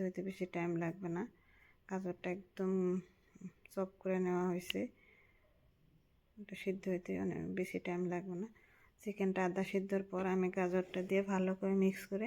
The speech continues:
আমি ঢেকে দিছি। তারপরে ঢেকে দেড় এক মিনিট পরে আবারও খুলে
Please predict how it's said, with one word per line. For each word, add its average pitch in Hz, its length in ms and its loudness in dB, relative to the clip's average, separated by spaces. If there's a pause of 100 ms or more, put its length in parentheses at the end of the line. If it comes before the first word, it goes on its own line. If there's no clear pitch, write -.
আমি 196 240 2
ঢেকে 190 300 0
দিছি। 196 340 -4 (500)
তারপরে 190 480 2 (480)
ঢেকে 190 220 2
দেড় 190 320 4
এক - 160 -4
মিনিট 196 240 4 (100)
পরে 208 200 2 (720)
আবারও 185 340 2
খুলে 202 360 2